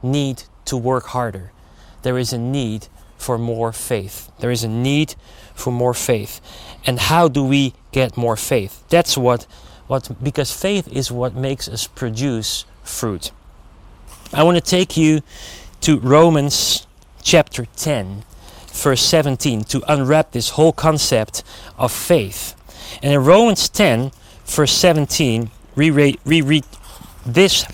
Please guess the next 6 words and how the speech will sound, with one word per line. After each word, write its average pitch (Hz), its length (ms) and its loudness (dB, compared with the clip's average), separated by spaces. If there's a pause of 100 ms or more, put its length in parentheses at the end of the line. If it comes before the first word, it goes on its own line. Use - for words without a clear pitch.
(140)
about 135 300 4
faith. - 960 -4
It 127 80 -4
says, 185 580 2 (380)
"So - 360 2
faith 196 720 0